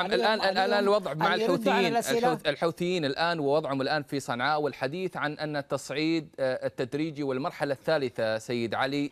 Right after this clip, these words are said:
Speaker 2: يعني كيف التعامل مع هذه المشكلة دون التطرق إلى جوانب أخرى؟ كيف يمكن للحكومة بالفعل أن تتمكن من، آه، إيجاد حل مبدئي لما يحدث الآن في صنعاء وعدم، آه، آه، الوصول إلى المواجهة؟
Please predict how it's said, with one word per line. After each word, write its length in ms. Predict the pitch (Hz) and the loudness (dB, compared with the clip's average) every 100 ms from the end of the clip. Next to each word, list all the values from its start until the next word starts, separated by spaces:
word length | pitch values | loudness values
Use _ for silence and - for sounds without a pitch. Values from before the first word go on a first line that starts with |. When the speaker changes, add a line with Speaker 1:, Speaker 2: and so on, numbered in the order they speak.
| - | -4
Speaker 2:
يعني 220 | 120 127 | -4 0
كيف 220 | - 196 | 0 0
التعامل 480 | 170 156 139 170 151 | 0 -2 -2 -2 -4
مع 260 | 131 120 151 | -4 -4 -2
هذه 180 | 139 | -2
المشكلة 380 | 131 139 - 139 | -4 -6 -4 -2
دون 340 | 135 175 160 - - - | 0 -2 -4 -10 -14 -8
التطرق 440 | - 156 180 156 | -6 -2 -2 -2
إلى 140 | 147 131 | -2 -2
جوانب 360 | 143 147 127 | -2 -2 -2
أخرى؟ 320 | 143 - 104 - | -6 -4 -4 -2
كيف 340 | 185 202 175 185 180 170 - _ 151 | -2 -2 -2 0 0 0 -10 _ 0
يمكن 380 | 208 220 196 | 2 2 -2
للحكومة 560 | 156 135 139 143 190 175 | 0 -2 -4 -2 -2 -2
بالفعل 580 | 139 135 - 180 220 214 180 | -2 -4 -2 -2 -2 -4 -2
أن 300 | 190 214 - - | -2 -4 -8 -6
تتمكن 760 | 165 190 247 - 175 160 156 | -2 -2 -2 0 0 0 -6
من، 280 | 156 165 160 - - _ 139 | -4 -6 -8 -14 -20 _ 0
آه، 280 | 143 143 - | 2 0 -2
إيجاد 440 | 147 135 196 180 | -4 0 0 0
حل 360 | - 208 220 190 | -2 -2 0 -2
مبدئي 520 | 226 190 202 226 220 _ _ - | 0 0 0 -4 -6 _ _ -2
لما 180 | 165 196 | 0 2
يحدث 340 | 214 190 175 | 0 -2 -4
الآن 220 | 160 208 | -2 -2
في 120 | 180 170 | -4 -2
صنعاء 460 | 170 156 196 175 | -2 0 0 0
وعدم، 440 | 165 185 190 185 - _ - | 0 0 -2 -6 -12 _ 0
آه، 120 | 139 | 0
آه، 220 | - 139 | 2 0
الوصول 380 | 139 147 - 220 | 0 -2 -2 -2
إلى 140 | 151 131 | 0 -2
المواجهة؟ 560 | 127 139 107 - - | 0 0 -2 -8 -18